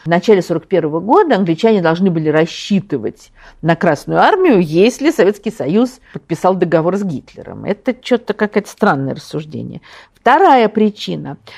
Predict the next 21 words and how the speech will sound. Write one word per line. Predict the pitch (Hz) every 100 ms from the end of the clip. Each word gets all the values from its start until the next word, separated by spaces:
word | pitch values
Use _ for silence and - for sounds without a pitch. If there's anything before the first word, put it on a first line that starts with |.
| - -
Та | 294
колоссальная | 339 233 202 214 254 240 226 220
опасность, | 220 - 226 156 - 127 127 -
которую | 139 - 208 165
представляла | 147 151 - - 165 185 196 151
для | 143 147
нас | 160 160 -
Россия | 151 - - 370 381
самим | 208 147 185 311
фактом | - 220 - 269
своего | 254 156 151 156 214 214 - _
существования. | - 180 214 196 208 233 208 - 113 110 87 - _ _ - _
Но | 151 151
это | 190 226 415
более | 254 175 123 131 131
резонно. | 147 135 120 127 139 - - _ -
Она | 208 220
стала | 226 - 294 262
бы | 196 202
нашей | 202 196 202
гибелью, | 190 196 320 254 180 131 131 127